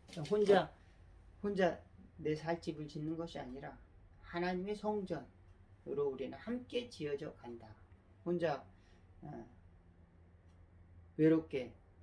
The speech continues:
집을 짓는 것이 아니라 하나님의 백성들이 있고 하나님의 나라에 우리는, 어, 동참하는 존재로서, 예, 하나님의 집을 짓고 있는 존재들이라는 사실을 꼭 명심하고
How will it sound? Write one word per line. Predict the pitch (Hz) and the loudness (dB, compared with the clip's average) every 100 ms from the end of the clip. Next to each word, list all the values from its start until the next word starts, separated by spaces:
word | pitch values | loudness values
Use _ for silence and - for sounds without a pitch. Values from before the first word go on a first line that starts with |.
| - - - | -20 -20 -18
집을 | - 139 143 | -12 -10 -8
짓는 | 143 143 143 | -8 -8 -10
것이 | 143 - | -12 -10
아니라 | 123 117 - | -10 -12 -16
하나님의 | - 156 160 151 151 143 - | -4 0 0 -2 -6 -10 -8
백성들이 | 151 147 170 175 196 | -8 -4 -4 -4 -8
있고 | 180 - - - - - - - | -10 -12 -16 -16 -20 -20 -20 -18
하나님의 | - 151 170 185 185 151 | -6 0 2 2 0 -2
나라에 | 127 131 135 139 127 - | -4 -2 -2 -4 -8 -12
우리는, | 135 135 143 143 143 - - - - - | -8 -8 -8 -10 -14 -20 -20 -20 -20 -14
어, | 120 - - - - - - - - | -10 -10 -14 -20 -20 -20 -20 -20 -4
동참하는 | 165 175 185 160 127 135 139 | 0 2 2 0 -4 -10 -10
존재로서, | 143 147 135 127 - - - - - - - | -8 -2 -4 -4 -16 -20 -20 -20 -20 -20 -20
예, | - - - - - - - - - - - - - - - - - | -18 -20 -20 -20 -20 -20 -20 -20 -20 -20 -20 -20 -20 -20 -20 -20 -18
하나님의 | - 160 156 143 139 | -6 -4 -2 -4 -8
집을 | - 135 131 127 | -6 -6 -6 -6
짓고 | 151 - 170 | -8 -2 -2
있는 | 160 156 | 0 -2
존재들이라는 | 151 147 139 135 147 127 127 131 | -4 -4 -2 -2 -4 -6 -6 -10
사실을 | 127 135 131 147 147 - | -12 -12 -14 -16 -18 -14
꼭 | 160 151 151 | -14 -14 -6
명심하고 | 139 147 156 139 120 127 | -4 -4 -6 -8 -12 -16